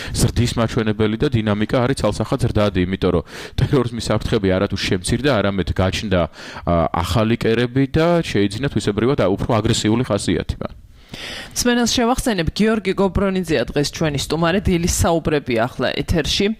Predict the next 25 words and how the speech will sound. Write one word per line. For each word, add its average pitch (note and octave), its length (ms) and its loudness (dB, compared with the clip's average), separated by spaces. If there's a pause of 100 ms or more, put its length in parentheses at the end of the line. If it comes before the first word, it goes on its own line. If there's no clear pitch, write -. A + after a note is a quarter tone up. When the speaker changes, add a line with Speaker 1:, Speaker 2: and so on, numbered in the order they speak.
(440)
Speaker 2:
ვლაპარაკობთ D3 580 0 (380)
ტერორიზმზე, E3+ 800 0
ტერორიზმის D3+ 580 -2 (220)
უკვე D3+ 240 0
განხორციელებულ E3+ 880 0
აქტებსა - 480 -2
და A#2+ 160 0
ტერორიზმის D3+ 480 0 (160)
საფრთხეზე. E3 640 0 (540)
ბოლო A#3+ 320 4
ინფორმაცია, F#3+ 640 0 (140)
რომელსაც E3 320 0
C - 80 -6 (160)
N E3 160 0
N-ი D3+ 80 2
ავრცელებს, C3+ 560 0
არის C3+ 220 0 (100)
ის, C3+ 160 -2
რომ C#3 160 2 (160)
ეძებენ D#3 600 0 (200)
ბრიუსელში, D#3 600 0 (680)
ა, D#3 320 2 (240)
მოწყობილი E3+ 560 0
აფეთქებების, E3 800 0 (240)
ა, D#3+ 120 4